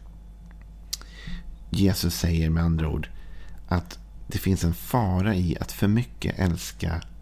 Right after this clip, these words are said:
sitt eget liv och hålla fast vid sitt eget. Och det här handlar inte om nu att gå in i självförakt, för vi vet att Bibeln också uppmanar oss att älska oss själva. Bibeln säger att vi ska älska oss själva som vår nästa, eller vår nästa som oss själva.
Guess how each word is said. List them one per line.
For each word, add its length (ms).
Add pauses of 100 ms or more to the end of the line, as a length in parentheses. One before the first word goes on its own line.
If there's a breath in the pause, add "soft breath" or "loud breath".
sitt 280
eget 320
liv 300 (840)
och 80
hålla 240
fast 360
vid 100
sitt 180
eget. 440 (1000 loud breath)
Och 100
det 80
här 160
handlar 320
inte 260
om 140
nu 60
att 160
gå 100
in 180
i 100
självförakt, 1000
för 300 (340 loud breath)
vi 160
vet 320
att 160
Bibeln 280
också 240
uppmanar 520
oss 220
att 280
älska 480
oss 140
själva. 360 (400 loud breath)
Bibeln 260
säger 180
att 120
vi 40
ska 460
älska 540 (240)
oss 160
själva 400
som 260
vår 140
nästa, 420
eller 120
vår 100
nästa 380
som 200
oss 200
själva. 400